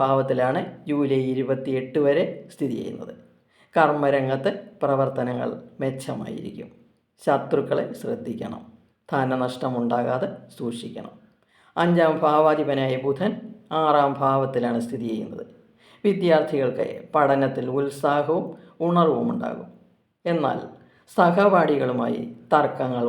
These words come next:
ഉണ്ടാകരുത്, ശ്രദ്ധിക്കണം. മത്സര പരീക്ഷകൾ വിജയം ലഭിക്കും. ഉദ്യോഗാർത്ഥികൾക്കും സമയം വളരെ അനുകൂലമാണ്. പ്രണയിക്കുന്നവർ തമ്മിൽ കലഹങ്ങൾ ഉണ്ടാകാം. ദമ്പതികൾക്ക്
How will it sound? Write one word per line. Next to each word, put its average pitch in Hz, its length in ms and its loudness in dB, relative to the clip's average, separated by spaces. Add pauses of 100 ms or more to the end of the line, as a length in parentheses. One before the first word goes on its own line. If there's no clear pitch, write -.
ഉണ്ടാകരുത്, 117 580 -6 (300)
ശ്രദ്ധിക്കണം. - 580 -4 (720)
മത്സര 196 360 6 (120)
പരീക്ഷകൾ 151 540 2 (260)
വിജയം 120 340 -2
ലഭിക്കും. - 380 -10 (600)
ഉദ്യോഗാർത്ഥികൾക്കും 139 1040 2 (220)
സമയം 127 360 -2 (100)
വളരെ 131 420 0
അനുകൂലമാണ്. 113 600 -10 (680)
പ്രണയിക്കുന്നവർ 170 720 4 (100)
തമ്മിൽ 120 260 -2 (420)
കലഹങ്ങൾ 127 540 -2 (100)
ഉണ്ടാകാം. 117 420 -4 (960)
ദമ്പതികൾക്ക് 143 680 0